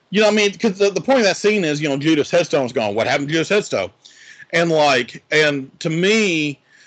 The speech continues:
<clears throat> you know, the point of that scene is that, and I'd always just see it as that.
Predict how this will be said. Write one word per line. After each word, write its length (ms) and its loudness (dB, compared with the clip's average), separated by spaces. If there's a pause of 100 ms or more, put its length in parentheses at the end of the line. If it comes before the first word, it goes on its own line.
(280)
<clears throat> 360 -2
you 100 -2
know, 200 2
the 100 -2
point 280 0
of 80 0
that 220 2
scene 500 -2 (460)
is 240 0
that, 420 2
and 100 -2
I'd 140 0
always 220 4
just 180 -2
see 140 -2
it 60 -2
as 340 -2
that. 300 -2